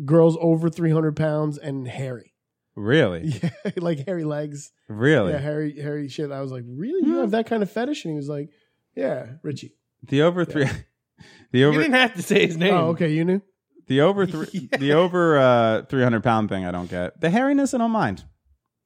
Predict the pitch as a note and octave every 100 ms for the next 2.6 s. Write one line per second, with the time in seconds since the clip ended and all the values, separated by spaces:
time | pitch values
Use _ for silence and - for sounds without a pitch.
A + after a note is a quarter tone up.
0 | _ _ _ D3+ C#3 F#3 G#3 A#3 F#3+ F3+
1 | E3 C#3+ B2+ C#3 C#3 D3+ E3 F#3+ F#3 A3
2 | A3+ E3+ F#3 C#3 B2+